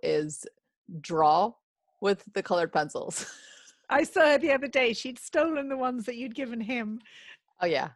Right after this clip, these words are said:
Speaker 2: These special ones. Yeah,
Speaker 1: I,
Speaker 2: no.
Speaker 1: well, and
Speaker 2: It
Speaker 1: I want them to know that anything is creative. You know, we, we wanna make sure that they feel like, um,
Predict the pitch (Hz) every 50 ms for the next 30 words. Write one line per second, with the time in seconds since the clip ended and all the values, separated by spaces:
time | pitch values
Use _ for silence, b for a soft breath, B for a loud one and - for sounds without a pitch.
0 | _ - 294 294 277 - - - - 262 269 269 - 277 254 247 233 220 202 208
1 | 214 214 220 - - _ _ B B B B B B B B B - 220 214 208
2 | 202 202 220 214 202 - _ _ _ - 254 254 262 262 262 254 262 254 254 262
3 | 285 277 - 285 269 262 254 - 294 240 226 220 214 214 208 180 - - - -
4 | - - _ _ - 208 220 226 247 285 294 - 247 233 226 220 214 226 - -
5 | - 214 185 175 170 170 170 170 170 170 165 185 175 165 160 160 170 180 175 -
6 | 196 196 190 185 185 180 180 175 170 170 - - 170 151 151 135 - _ - 151
7 | 151 165 165 _ _ - 160 156 147 143 143 135 131 139 131 - - - - 78
8 | 67 62 -